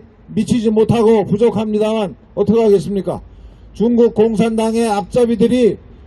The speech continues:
국회를 차지하는 것보다는 그래도 많이 믿음직지 못한 저 국민의힘을 우리가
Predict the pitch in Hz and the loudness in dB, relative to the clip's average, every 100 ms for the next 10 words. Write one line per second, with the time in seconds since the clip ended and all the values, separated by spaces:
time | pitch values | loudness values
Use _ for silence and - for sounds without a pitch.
0 | - - 208 - 247 240 240 240 - 254 | -14 -8 -8 0 2 4 2 0 -2 -2
1 | 240 233 226 226 214 226 233 240 185 - | 0 0 0 2 2 0 -2 -2 -6 -12
2 | - - - - 202 233 240 240 185 - | -20 -20 -20 -8 0 2 4 2 0 -4
3 | - - - 165 196 233 240 233 208 240 | -18 -20 -14 -8 -6 -2 -2 -2 0 0
4 | - 240 220 214 226 208 - - - - | 2 2 2 2 0 -2 -6 -20 -10 -2
5 | 226 214 202 226 226 226 214 214 220 214 | 0 0 -2 -2 0 2 2 4 4 4
6 | 180 202 208 208 214 175 | 0 -2 -2 0 -2 -4